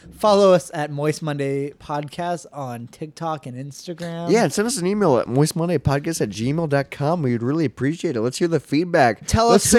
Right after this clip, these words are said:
Speaker 2: say,
Speaker 1: was wrong in all these
Speaker 2: let's say
Speaker 1: situations.
Speaker 2: fucking, we're gonna get emails that say, "Quit talking about your fucking personal lives."
Speaker 1: <laughs>
Speaker 2: <laughs> Like, it's like, well, that's the podcast. So
Speaker 1: Well,
Speaker 2: quit
Speaker 1: we
Speaker 2: li-
Speaker 1: hated each other. Now we love each other. Now we're doing a podcast together.
Speaker 2: Yeah, so what else are we gonna talk about?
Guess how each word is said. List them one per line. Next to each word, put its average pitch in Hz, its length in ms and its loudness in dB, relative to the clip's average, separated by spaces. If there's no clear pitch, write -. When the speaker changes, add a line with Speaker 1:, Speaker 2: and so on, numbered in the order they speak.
Speaker 2:
say, 214 40 8
Speaker 1:
was 196 160 4
wrong 190 360 0
in 143 100 -2
all 143 140 0
these 151 220 -2
Speaker 2:
let's 180 120 -2
say 254 420 6
Speaker 1:
situations. - 100 -8
Speaker 2:
fucking, 220 540 -2
we're 170 120 0
gonna 208 160 0
get 165 60 0
emails 135 140 2
that 113 120 -4
say, 113 240 -2
"Quit - 240 -10
talking 294 240 -4
about 165 120 -4
your 104 160 -6
fucking - 360 -14
personal - 480 -16
lives." - 400 -10
Speaker 1:
<laughs> 539 40 2
Speaker 2:
<laughs> 165 140 0
Like, 165 200 2
it's 156 160 0
like, 156 160 2
well, 160 200 6
that's 160 180 2
the - 80 -2
podcast. 143 480 -2
So 127 240 -2
Speaker 1:
Well, 156 140 -2
Speaker 2:
quit - 100 2
Speaker 1:
we - 60 2
Speaker 2:
li- 175 80 -4
Speaker 1:
hated 214 240 -2
each 185 140 -12
other. 190 160 -8
Now 156 160 -10
we 151 80 -8
love 139 340 -8
each 139 220 -10
other. 147 220 -2
Now 139 180 -4
we're 135 80 -2
doing 135 220 -6
a 135 40 -8
podcast - 680 -14
together. - 300 -20
Speaker 2:
Yeah, 98 220 0
so 90 540 -4
what 110 120 -6
else 147 160 -6
are 147 40 -8
we 127 80 -4
gonna 117 100 -6
talk 147 220 -12
about? - 260 -14